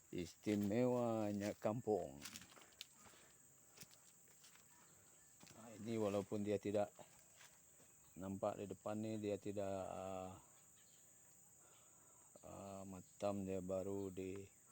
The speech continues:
dibuat clearing, di tem-, di, ah, ini pokok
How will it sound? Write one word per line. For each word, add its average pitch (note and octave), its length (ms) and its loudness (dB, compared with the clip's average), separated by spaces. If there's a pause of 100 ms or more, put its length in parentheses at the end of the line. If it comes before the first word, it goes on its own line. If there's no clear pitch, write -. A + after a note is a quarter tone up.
(600)
dibuat F#2+ 560 -2
clearing, G2 800 0
di F#2+ 80 -4
tem-, - 320 -12
di, G#2 320 -10 (1040)
ah, F2 80 -2
ini G#2+ 160 0
pokok A2+ 480 0